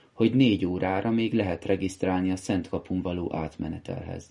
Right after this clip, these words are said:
Pár percen belül sikerült is a csoportos regisztráció. Kiálltunk a sorból, és legalább három ellenőrző ponton engedtek át minket a szervezők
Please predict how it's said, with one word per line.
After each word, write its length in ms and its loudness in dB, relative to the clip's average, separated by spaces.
Pár 220 0
percen 440 0
belül 360 4
sikerült 580 4
is 140 0
a 80 2
csoportos 600 -2
regisztráció. 960 -6
Kiálltunk 600 2
a 60 0
sorból, 460 4
és 180 0
legalább 400 2
három 420 0
ellenőrző 600 2
ponton 400 -2
engedtek 500 -4
át 220 -6
minket 360 -6
a 40 -2
szervezők 720 -2